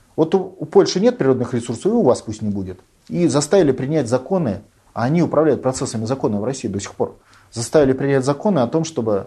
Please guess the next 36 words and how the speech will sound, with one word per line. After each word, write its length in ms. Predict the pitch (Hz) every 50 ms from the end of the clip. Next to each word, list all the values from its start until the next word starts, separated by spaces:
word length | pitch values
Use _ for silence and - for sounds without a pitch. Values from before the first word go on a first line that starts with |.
| - _ -
российские 800 | - 113 123 120 - 151 139 - - - 123 117 113 113 110 110 - - _ _ _ _ _ -
природные 340 | 139 143 147 143 135 143
ресурсы 320 | 139 143 - 208 190 - -
России 240 | 120 117 - - 190
не 120 | 156 135
принадлежали. 520 | 117 123 117 117 113 104 98 104 98 98
Под 320 | 101 98 - - 151 147 -
флагом, 480 | - 143 156 190 220 202 143 104 85
как 220 | - - 123 110 104
бы 80 | 107
под 180 | 104 - 113 -
прикрытием 460 | - 131 - - 196 190 - 123 120
закона 340 | 113 127 - - 160 127 120
соглашения 420 | - 117 123 127 123 - 131 120
о 40 | 117
разделе 240 | 113 113 113 117 110
продукции. 460 | 110 113 117 113 101 95 - - 101
Это 100 | - 104
было 240 | 101 107 107 98 98 - - - -
оформлено 440 | - - - 147 139 123 120 113 107
таким 220 | 117 101 113 104
образом. 260 | 98 87 87 90 92 - - - - - - -
Эта 240 | 143 151 156 196 196
идея, 260 | 170 196 202 185 175
э, 640 | 170 160 151 147 123 117 131 135 127 127 123 123 110
О-, 400 | - - 196 196 170 - 160 185
Олбрайта 380 | 180 143 139 120 113 113 117
о 20 | 113
том, 160 | - 151 131
что 420 | - - 135 123 117 117 113 117
российские 440 | 123 135 - - 143 - - 143 139
недра 240 | 151 165 139 127 117
не 160 | 117 120 117
должны 240 | 123 123 123 131 117
принадлежать 400 | - - 120 117 120 117 95 -
России, 380 | 120 131 - - 147 87 -